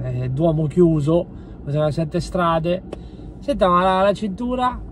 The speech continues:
eh, c'è i pantaloni quelli larghi, niente, multa. Ma giusto così, giusto così. La faremo pagare a qualcuno. <laughs>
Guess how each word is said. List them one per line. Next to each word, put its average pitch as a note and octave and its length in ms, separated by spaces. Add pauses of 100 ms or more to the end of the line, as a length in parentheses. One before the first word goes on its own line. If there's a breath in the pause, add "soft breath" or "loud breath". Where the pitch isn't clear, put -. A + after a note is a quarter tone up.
(200)
eh, G#3+ 340
c'è G#3+ 120
i - 20
pantaloni A3 460
quelli G#3+ 240
larghi, G#3+ 500 (360)
niente, B2+ 320 (120)
multa. C#3 380 (140)
Ma - 220
giusto C3+ 300
così, - 180
giusto - 300
così. - 300 (1300 loud breath)
La D3+ 100
faremo D#3 320
pagare D3+ 280
a C#3+ 40
qualcuno. C3 540 (500 loud breath)
<laughs> D3 380